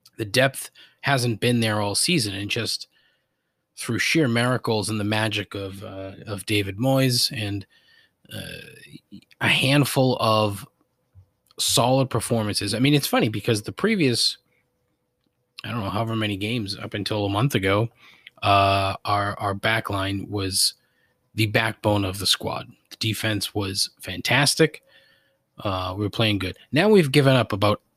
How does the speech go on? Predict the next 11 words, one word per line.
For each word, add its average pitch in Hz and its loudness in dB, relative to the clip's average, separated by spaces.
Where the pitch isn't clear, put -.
eight 123 0
hundred 117 2
and 101 0
fifty 104 -2
goals 92 -4
in 90 -14
the 95 -12
last 90 -4
four - -10
games. - -6
So 101 -2